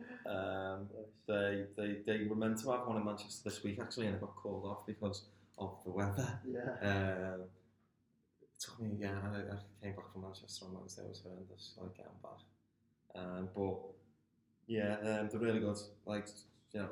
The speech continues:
Speaker 1: Gavin and, um, Jazz from, s-, well, Gavin from Mashbo, Jazz from Tech North, and Daniel from Real Analytics, who run them, are, like, great guys, so it's just nice going and
Speaker 2: Mm.
Speaker 1: seeing what everyone's up to, getting the gossip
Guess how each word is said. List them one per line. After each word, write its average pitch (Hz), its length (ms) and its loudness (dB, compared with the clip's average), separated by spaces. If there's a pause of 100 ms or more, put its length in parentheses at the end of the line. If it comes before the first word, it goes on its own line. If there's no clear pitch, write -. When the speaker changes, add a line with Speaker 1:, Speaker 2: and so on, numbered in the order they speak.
(280)
Speaker 1:
Gavin 104 320 6
and, 101 340 4 (180)
um, 98 520 2 (1300)
Jazz 98 420 2
from, 104 180 0
s-, - 340 -6
well, 101 100 2
Gavin 107 260 2
from 101 180 0
Mashbo, 95 400 -2 (300)
Jazz 98 200 0
from 101 120 -4
Tech - 220 -4
North, 95 260 2
and 95 100 -2
Daniel 95 380 -2
from 95 160 -4
Real 95 180 2 (220)
Analytics, - 680 -10 (200)
who 95 120 2
run 92 260 2
them, 92 140 -2
are, 92 140 -4 (220)
like, 101 140 -8
great 101 180 -4
guys, 101 360 -8
so 101 140 -4
it's - 280 -12
just - 180 -16
nice 101 240 -12
going 98 140 -10 (340)
and 247 180 -6
Speaker 2:
Mm. 120 40 -10 (180)
Speaker 1:
seeing 98 220 -2
what 92 100 4
everyone's 95 240 -4
up 98 60 -10
to, - 180 -4
getting 95 220 -4
the 98 60 -4
gossip 92 360 -8